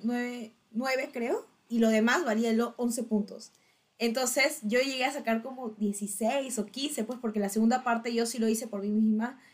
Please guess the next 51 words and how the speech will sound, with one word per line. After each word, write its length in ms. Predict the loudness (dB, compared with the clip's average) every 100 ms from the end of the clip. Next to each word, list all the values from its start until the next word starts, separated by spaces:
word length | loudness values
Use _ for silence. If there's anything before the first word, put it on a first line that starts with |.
| _
y 80 | -6
sí 120 | 0
estaba 300 | 0 2 0
bien. 300 | 0 0 -2 -4 -14 _ -20 _ _ 4
Pero 160 | 6 8
él 240 | 6 4 2
no, 280 | 4 4
o 80 | 6
sea, 120 | 6
él 80 | 6
no 80 | 6
lo 100 | 2
había 300 | 2 4 6
hecho, 160 | 4 4
sacó 260 | 2 0
nueve, 320 | 2 4 4 4
nada 200 | 2 4
más 100 | 4
de 60 | 4
su 80 |
parte. 220 | 0 0 2
Y 20 |
me 80 | 0
dio 120 | 2
mucha 320 | 2 4 4
pena 260 | 4 4 4
porque 200 | 0 -2
él 60 | 0
me 80 | 2
había 160 | 2 4
ayudado 360 | 2 2 -2
en 80 | -4
todo, 300 | -4 0 2
pero 140 | 4
en 80 | 6
la 140 | 6 4
otra 180 | 2
parte 240 | -2 -4 -4
yo 80 | -2
no 120 | 2
podía 200 | 4 4
ayudarle 360 | 6 4 4 0
porque 220 | -2 -2
era 100 | -2
otra 160 | 0
empresa. 600 | -2 0 2 2 2 -4 -14 -20 -20 -20 -4
Yo, 240 | 4 4 6
ay, 360 | 8 8 8 2 -4
qué 120 | 0 0
lindo, 220 | 0 2
¿verdad? 360 | 4 8 10